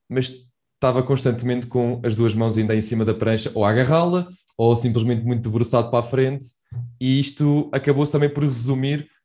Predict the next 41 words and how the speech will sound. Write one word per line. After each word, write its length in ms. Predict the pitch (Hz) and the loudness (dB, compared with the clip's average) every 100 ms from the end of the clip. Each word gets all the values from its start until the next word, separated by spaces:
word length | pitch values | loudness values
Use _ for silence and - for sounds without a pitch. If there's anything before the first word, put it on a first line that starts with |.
| _ | _
neste 260 | 135 175 180 | 0 2 2
próprio 260 | 156 147 147 | 0 0 0
projeto 480 | 139 127 139 131 - _ | 0 2 2 2 -12 _
que, 340 | 131 123 120 - | -6 -6 -8 -2
que 80 | |
é 40 | 117 | 2
o, 120 | 113 | 2
o 180 | 117 120 | 0 -2
podcast, 640 | 123 110 120 120 123 - - _ _ | -2 0 0 2 0 -4 -16 _ _
ou 280 | 110 113 | 0 0
no 100 | 113 | 0
próprio 480 | 113 123 117 117 113 | -2 -4 0 0 0
projeto 500 | - 110 120 120 113 | -4 -2 -2 0 -2
a 20 | |
nível 380 | 113 117 117 113 | -2 0 0 0
de, 420 | 107 113 110 110 | 0 -2 0 0
de 100 | 107 | -2
vida, 300 | 104 110 107 | -6 -4 -2
de 120 | 104 98 | -2 -4
trabalho, 580 | 110 110 110 120 127 127 - _ _ | -4 0 2 2 0 -6 -18 _ _
de 720 | 117 123 135 135 135 135 135 127 | -4 0 2 4 2 2 0 0
não 140 | 139 | -2
estava 280 | 135 147 139 | 0 0 0
a 40 | |
querer 200 | 139 139 | 0 0
arriscar 480 | 135 135 - 143 135 | 0 0 -2 -4 -2
por 140 | 135 | -6
crenças, 560 | 123 120 120 120 120 104 | -6 -4 -4 -4 -6 -6
por 280 | - 104 101 101 98 | -6 -4 -2 0 0
achar 260 | 101 - 104 | -2 -2 -6
que 80 | |
não 100 | 107 | -2
era 100 | 107 | -2
capaz, 440 | 110 110 117 120 127 - _ | -2 -2 0 0 -2 -6 _
realmente, 580 | - 139 131 143 139 - _ | -2 0 2 2 0 -8 _
quando 320 | 156 156 147 | 2 2 0
tirei 240 | - 143 | 0 4
as 100 | 139 | 4
mãos 160 | 127 131 | 2 0
da 120 | 131 | 0
prancha, 540 | 127 127 135 - 170 | 0 -4 -4 -6 -10